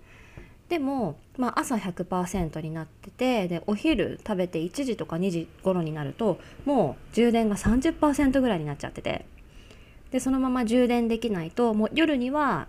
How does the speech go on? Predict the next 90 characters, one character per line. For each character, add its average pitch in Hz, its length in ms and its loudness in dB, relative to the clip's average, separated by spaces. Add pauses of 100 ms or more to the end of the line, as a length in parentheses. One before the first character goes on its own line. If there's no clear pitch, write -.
(100)
あ 180 120 -10
の、 165 220 -6
充 180 160 2
電 185 160 0
が 175 60 -2
ゼ 175 120 2
ロ 220 100 2
パ 277 160 0
ー 262 40 -2
セ 277 140 0
ン 220 40 0
ト - 120 -8
に 160 80 -6
な 156 100 -6
っ 151 40 -10
ち - 100 -18
ゃ 156 60 -10
う - 20 -12
ん - 20 -12
で 170 80 -14
す - 80 -12
ね。 330 140 -6 (1500)
そ 160 360 -4
う。 - 40 -20 (220)
な 294 100 0
の 220 120 0
で、 202 420 2
ま 240 80 2
あ、 - 20 0
普 254 160 0
通 - 160 -2
は 381 600 0
朝 202 440 0
百 - 180 -8
パ 202 140 0
ー - 20 -2
セ 208 140 -2
ン 196 40 -2
ト 170 120 -6
に 160 80 -4
な 160 100 -4
っ 165 60 -8
て 156 100 -12
た 170 140 -6
ら、 175 80 -4
ま 160 80 -4
あ、 - 20 -8
そ 214 160 -4
ん 285 80 -6
な 339 80 -6
に 330 240 -6 (100)
映 190 200 2
画 202 100 0
と 190 100 -8
か 135 100 -10
動 156 180 -4
画 156 100 -6
と 156 120 -8
か 143 200 -8 (420)
ね、 190 140 -4
見 220 160 -2
な 214 300 -4
け 175 120 -6
れ 143 140 -6
ば、 240 340 -4 (420)
あ 175 100 -4
の、 156 100 -4
夜 254 300 4
ま 160 100 -2
で 147 140 -6
ず 202 420 2
っ - 60 -20
と 220 340 0
使 - 240 -2
え 285 80 4
る 302 140 4
ん - 20 2
じ 196 60 0
ゃ 165 60 -4
な 165 100 -4
い 151 80 -8
か 151 100 -8
な 156 140 -6
と 143 100 -10
思 139 120 -8
う - 20 -8
ん - 20 -10
で 127 80 -8
す - 80 -14
よ、 - 100 -10